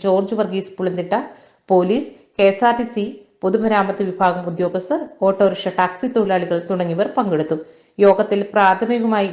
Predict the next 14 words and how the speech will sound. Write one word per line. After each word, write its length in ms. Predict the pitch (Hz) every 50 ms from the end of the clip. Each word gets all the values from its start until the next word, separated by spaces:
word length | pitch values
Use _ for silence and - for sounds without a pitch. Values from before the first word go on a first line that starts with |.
| 190
എടുത്ത 280 | 185 185 185 185 185 180 180 - 196
തീരുമാനങ്ങൾ 580 | 185 185 190 202 202 180 170 170 175 202 247 - -
ഇങ്ങനെയാണ്. 540 | 226 214 196 180 170 160 151 147 147 151 156 - - _ _ _ _ _ _
കുളത്തൂപ്പുഴ 480 | - 240 240 240 240 302 294 294 294 294 285 -
ജംഗ്ഷനിലെ 400 | 269 262 240 - 269 233 233 226 202 196
എല്ലാ 180 | 196 202 214 233 214 -
അനധികൃത 480 | 214 208 202 208 202 247 233 233 233 247 240 220
പാർക്കിങ്ങുകളും 600 | 202 196 - - 214 196 185 185 202 233 262 247
ഒഴിവാക്കും. 500 | 208 196 - 170 160 156 156 170 156 - - _ _ _ _ -
വാഹനങ്ങൾ 520 | 190 196 190 190 - 226 226 220 220 214 214 208
നിർത്തിയിടൽ, 480 | 202 196 196 196 233 220 202 196 190 196 196 - -
പ്രത്യേക 400 | 202 202 - - 226 226 226 247
വണ്ടിത്താവളങ്ങൾ 760 | 220 214 190 196 220 - - 202 185 185 180 180 175 185 220 233 -
അനുവദിക്കും. 480 | 202 175 165 160 151 160 156 160 160